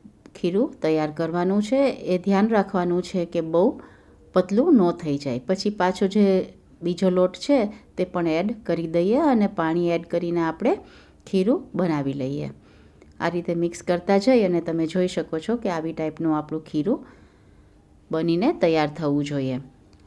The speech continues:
બહુ ઢીલું પણ ન હોવું જોઈએ અને બહુ ઘટ પણ ન હોવું જોઈએ. આ ટાઈપનું ખીરું કે જે એના આપણે ગોટા ઉતારી શકીએ. હવે આપણે એક મોટો ચમચો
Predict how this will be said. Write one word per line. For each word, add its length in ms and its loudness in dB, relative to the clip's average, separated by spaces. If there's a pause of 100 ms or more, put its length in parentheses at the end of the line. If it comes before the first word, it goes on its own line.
(140)
બહુ 180 2
ઢીલું 340 0
પણ 180 2
ન 100 2
હોવું 320 4
જોઈએ 300 6
અને 280 2
બહુ 340 0
ઘટ 200 0 (120)
પણ 140 2
ન 100 4
હોવું 320 0
જોઈએ. 360 4
આ 240 -2
ટાઈપનું 400 -2
ખીરું 480 -2 (1040)
કે 120 -2
જે 260 0
એના 240 2
આપણે 340 2 (1200)
ગોટા 320 0
ઉતારી 400 0
શકીએ. 480 -8 (380)
હવે 200 4
આપણે 380 4
એક 140 -4
મોટો 220 2
ચમચો 580 0